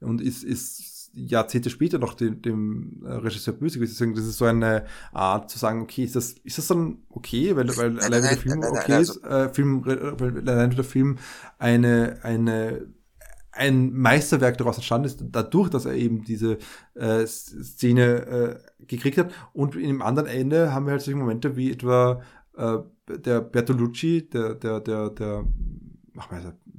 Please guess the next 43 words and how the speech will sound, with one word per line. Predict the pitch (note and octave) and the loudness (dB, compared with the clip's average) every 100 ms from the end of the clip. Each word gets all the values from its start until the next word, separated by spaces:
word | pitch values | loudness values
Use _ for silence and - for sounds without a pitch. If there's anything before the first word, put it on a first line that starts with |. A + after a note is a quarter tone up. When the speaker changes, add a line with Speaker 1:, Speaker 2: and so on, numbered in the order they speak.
| - - - | -20 -20 -10
Speaker 1:
Wer | |
hat | C#3+ - | -10 -6
Bertolucci | E3+ E3+ E3 E3 | -4 -4 -4 -8
mit | D3 C#3+ | -10 -12
dem | |
Vornamen? | - C#3 C3 | -12 -8 -8
Ich | B2 | -8
weiß | A2+ | -10
nicht | A2 | -8
mehr. | G#2+ G#2+ - - - | -8 -10 -18 -12 0
Der | A#2 | 2
ihm | B2+ B2+ B2+ | 4 2 2
in | B2 | 0
Speaker 2:
Bernardo. | A2+ A2+ A#2+ | 2 2 2
Speaker 1:
neuneinhalb, | A#2+ A#2 - - - - - - | 0 -2 -6 -14 -16 -18 -20 -4
Bernardo | A2+ A2+ A#2 A#2 | 0 2 2 0
Bertolucci, | G#2+ - G#2+ G#2+ - A#2 | -6 -6 -6 -4 -4 -4
genau. | A2 G#2 - - _ | -6 -8 -10 -20 _
Der | A2 A#2 | 2 2
ihm | A#2+ | 4
in, | B2 A#2+ A2+ A#2 | 4 2 2 -2
ähm, | A2 G#2+ G#2 - _ _ _ _ _ _ _ _ _ | -4 -4 -6 -10 _ _ _ _ _ _ _ _ _
neuneinhalb | G#2+ A2+ D#3 F3 | -6 -2 -2 -2
Wochen, | D3+ - F#3+ | -4 -6 -8
heißt, | C3 B2+ | -8 -8
ist | C#3+ | -8
es | D3 - | -10 -8
der | C3+ | -8
Film? | F3 F#3+ - | -6 -10 -10
Ja, | A#2+ A2+ | -10 -8
oder? | F3+ G#3+ - B2 | -10 -10 -16 -12
Hat | A#2 | -10
mich | A#2 | -8
grad | A#2 B2+ | -8 -8
im | B2 | -10
falschen, | G2+ G#2+ G#2+ G#2 G#2+ B2 _ _ - | -8 -8 -8 -8 -10 -14 _ _ -12
äh, | A#2+ G#2 | -8 -8
Titel. | - A2+ G#2+ - - - - - - | -6 -6 -6 -8 -16 -16 -20 -20 -6
Äh, | A#2+ A2+ | 0 0
der, | A2+ A#2 | 0 0
der | B2 | 2
eben | C3 C#3 C3 B2 | 2 2 -2 0
den, | B2 A#2+ A#2 - C#3 C3 | 2 2 -2 -8 -20 -20